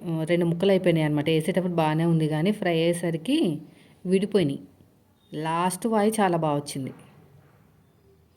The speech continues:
ఏమో, ఒక్కొక్కసారి కుదిరితే ఒక్కొక్కసారి కుదరవు. ఇలా చిన్న చిన్న వడల కింద వేశాను. ఇది నా-, అది చూసి డీమార్ట్‌లో కొనుక్కుంది మా అక్క. అది చాలా స్ట్రాంగ్గా ఉంది దీనికన్నా.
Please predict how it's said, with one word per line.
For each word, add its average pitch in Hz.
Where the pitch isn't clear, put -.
ఏమో, 180
ఒక్కొక్కసారి 180
కుదిరితే 175
ఒక్కొక్కసారి 180
కుదరవు. 165
ఇలా 160
చిన్న 170
చిన్న 175
వడల 160
కింద 170
వేశాను. 156
ఇది 220
నా-, 202
అది 196
చూసి 214
డీమార్ట్‌లో 196
కొనుక్కుంది 160
మా 156
అక్క. 151
అది 170
చాలా 175
స్ట్రాంగ్గా 190
ఉంది 156
దీనికన్నా. 151